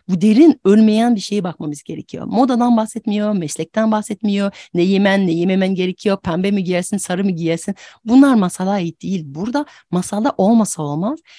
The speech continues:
bir mükemmel bir, bir kız beşikten inşa etmeye çalıştılar. Onun için bütün güçlü kadınlar çağırdılar.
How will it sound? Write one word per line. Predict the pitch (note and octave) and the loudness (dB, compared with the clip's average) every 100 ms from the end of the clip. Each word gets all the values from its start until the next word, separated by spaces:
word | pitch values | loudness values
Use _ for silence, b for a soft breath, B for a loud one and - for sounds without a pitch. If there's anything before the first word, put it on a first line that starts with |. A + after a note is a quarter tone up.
| b - | b -6
bir | E3+ C4+ B3+ | 2 2 2
mükemmel | F3 F3 - F#3 G3 C#4+ C#4 | 0 -2 -2 -2 2 2 0
bir, | G#3+ A#3+ - _ _ _ | 0 -4 -6 _ _ _
bir | F3+ | -4
kız | - - A3+ F3 | -4 -6 -8 -4
beşikten | E3+ - - G#3 A3+ - | -6 -6 -6 -2 -2 -2
inşa | F3 E3 D#3+ | -4 -4 -6
etmeye | D#3 D3+ C3+ | -6 -6 -6
çalıştılar. | - - - - - D3+ - _ _ B B - | -8 -14 -14 -14 -14 -14 -18 _ _ B B 0
Onun | G3 G#3 | 4 4
için | G3+ C4+ B3+ b _ | 2 2 2 b _
bütün | F3 - D#4+ F#4+ C4 - _ _ _ _ - | -8 -2 4 4 4 0 _ _ _ _ -2
güçlü | E3+ G3 - A#3 C4 | -2 0 0 2 2
kadınlar | - F3 F3+ D#3+ D3 | 2 -2 -2 -2 -4
çağırdılar. | - E3+ D#3+ D3 C#3 E3 A3+ | -6 -4 -2 -4 -4 -4 -4